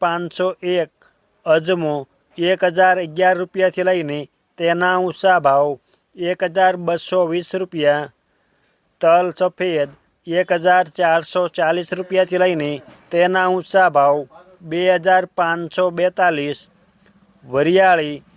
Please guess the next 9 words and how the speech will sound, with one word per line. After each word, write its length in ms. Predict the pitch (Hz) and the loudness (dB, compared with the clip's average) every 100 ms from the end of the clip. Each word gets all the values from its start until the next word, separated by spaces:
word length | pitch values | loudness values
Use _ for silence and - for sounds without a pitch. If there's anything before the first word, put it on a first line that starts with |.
| _ - | _ -10
એક 240 | 165 185 175 165 | -6 -4 -4 0
હજાર 220 | 185 185 170 | 2 2 -2
એકસો 260 | - - 190 | -8 -4 -2
રૂપિયાથી 540 | 185 170 190 190 185 185 | -2 -4 -4 -4 -2 -2
લઈને 280 | 180 151 147 135 _ _ - | -2 -4 -8 -10 _ _ -4
તેના 360 | 165 175 185 185 | -2 0 0 -2
ઊંચા 380 | 180 - 190 165 | -4 2 2 4
ભાવ 220 | 143 143 147 - _ _ _ - | 2 2 0 -6 _ _ _ -6
ચાર 300 | 165 170 180 | 0 2 2